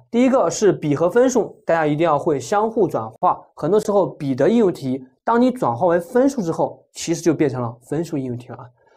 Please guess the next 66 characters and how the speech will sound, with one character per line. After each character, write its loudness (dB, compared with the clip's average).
好， 2
第 2
二 2
个， 2
如 2
果 4
有 6
多 4
个 2
关 2
系 -4
的 4
比 -4
例， -2
比 -6
如 -2
说 0
第 -2
一 4
和 0
第 0
二 2
个 0
比， -8
第 0
二 2
个 2
和 -2
第 -2
三 -2
个 2
比， -2
这 -10
个 -2
时 -4
候 0
我 -4
们 -8
通 -2
常 -4
把 -4
它 -4
化 -2
成 -8
连 -2
比 -6
再 -2
进 -8
行 -12
分 -10
配。 -6
最 2
后 4
一 4
个， 2
有 4
的 4
时 0
候 4
形 0
成 4
问 2
题 2
啊， -4
我 -4
们 0